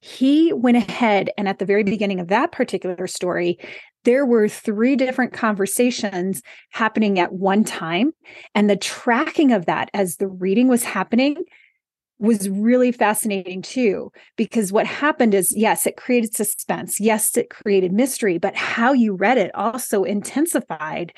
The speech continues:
the thinking because you had to track three different conversations. And literally those three conversations were happening on one page of the book. So I even had to go back and just separate them out to read, to follow it along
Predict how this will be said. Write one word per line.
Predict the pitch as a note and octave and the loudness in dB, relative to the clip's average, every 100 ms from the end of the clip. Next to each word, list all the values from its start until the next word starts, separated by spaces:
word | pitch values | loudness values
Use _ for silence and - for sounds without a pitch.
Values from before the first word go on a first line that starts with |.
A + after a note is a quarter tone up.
| - - | -20 -10
the | - | -4
thinking | G3+ - B3 E4 C#4 - G3 - - | -4 2 2 4 0 -2 -8 -14 -4
because | A3 A#3 | 0 2
you | B3 | 4
had | A3+ B3+ | 2 2
to | A#3+ | -2
track | - - D#4+ F4+ - - | -2 -2 0 0 -4 -4
three | C4+ | 0
different | C4+ B3+ A3+ | 0 0 -4
conversations. | - A#3 A3 - C4+ - G3+ F#3+ | -2 0 0 2 0 0 -2 0
And | G3+ G#3 | 0 0
literally | A3+ C4+ C#4 G#3+ F3+ - - - | 0 2 2 2 0 -4 -6 0
those | A#3 - | 0 0
three | - C4+ | -4 -2
conversations | B3 A#3 A3 A3 A3+ A3+ G#3 | 0 0 2 2 2 2 2
were | G3+ | 0
happening | G3 G3+ G#3+ G#3 F#3+ - | 0 -4 -2 -2 -4 -6
on | F#3+ F#3+ F3 | -4 -2 -2
one | F#3+ G#3 G3+ | 2 2 2
page | - G3+ G3 | -2 0 0
of | |
the | F#3+ | 0
book. | G3+ F3+ - - - - - | 0 0 -4 -16 -20 -20 -4
So | - B3 | 0 2
I | B3+ | 4
even | D#4 D4 | 4 4
had | A3 B3+ | 2 2
to | A3+ | 0
go | A3 | -2
back | F3 G3+ A3+ | 0 0 0
and | A3+ | -2
just | G3+ G3 - | -2 -2 0
separate | G3 G3 G#3 G3+ | -2 0 0 0
them | F#3+ | -2
out | - F3 B3 C#4 - _ _ _ | -6 -2 -2 -4 -14 _ _ _
to | - A#3 | 0 0
read, | F#3+ F#3+ A#3 A#3+ A#3+ | -2 0 2 2 2
to | A#3+ | -2
follow | A3 G3+ F#3+ G#3+ B3 | 0 2 2 2 2
it | E4+ | 2
along | D4+ G#3 G3+ A#3+ F4+ | 2 0 0 0 0